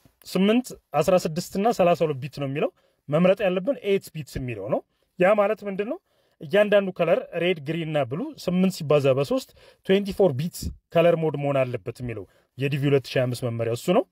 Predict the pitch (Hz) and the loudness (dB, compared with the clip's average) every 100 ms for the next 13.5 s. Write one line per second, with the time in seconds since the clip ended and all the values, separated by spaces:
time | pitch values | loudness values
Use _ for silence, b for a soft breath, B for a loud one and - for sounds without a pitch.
0 | _ _ _ _ - 135 160 170 165 156 | _ _ _ _ -2 2 4 4 2 0
1 | 123 104 _ _ _ - 196 220 220 208 | -8 -14 _ _ _ 2 2 2 -2 -4
2 | 190 165 208 185 190 170 165 156 190 185 | -2 0 2 2 0 -2 -2 0 2 0
3 | 165 170 160 151 123 156 180 254 381 _ | -4 -4 -2 -2 0 0 2 0 0 _
4 | _ _ _ 139 175 190 202 190 190 170 | _ _ _ -4 2 2 2 0 0 0
5 | 160 131 175 160 113 - 175 - 165 151 | -4 -4 0 2 2 0 0 0 0 0
6 | 123 110 92 95 147 269 _ _ _ - | 0 -2 -6 -6 -4 -6 _ _ _ 2
7 | 220 - - 190 160 120 185 165 147 117 | 2 4 2 2 2 -2 -4 -4 -4 0
8 | 185 240 147 _ _ - 180 156 160 143 | 4 4 2 _ _ 0 0 4 2 2
9 | - 139 147 123 127 117 202 196 151 180 | 2 2 2 -2 -2 -2 0 4 4 2
10 | 190 185 180 175 202 - 190 - - 269 | -2 2 2 4 2 0 -16 -10 2 2
11 | 262 - 233 - - 220 196 180 165 151 | 2 -2 -2 0 2 2 4 4 2 0
12 | 135 151 180 170 - 98 _ _ _ _ | -4 0 2 0 -2 -10 _ _ _ _
13 | 131 175 190 214 302 | 0 0 2 2 2